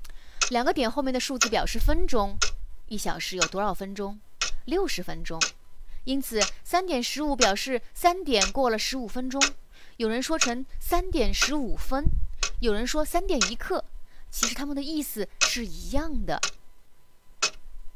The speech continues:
六点二十一分，十点四十四分，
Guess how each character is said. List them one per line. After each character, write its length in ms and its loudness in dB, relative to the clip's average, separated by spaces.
六 200 0
点 160 0
二 160 -4
十 160 -2
一 220 -2
分， 300 0
十 220 2
点 180 4
四 240 0
十 80 0
四 320 2
分， 360 -4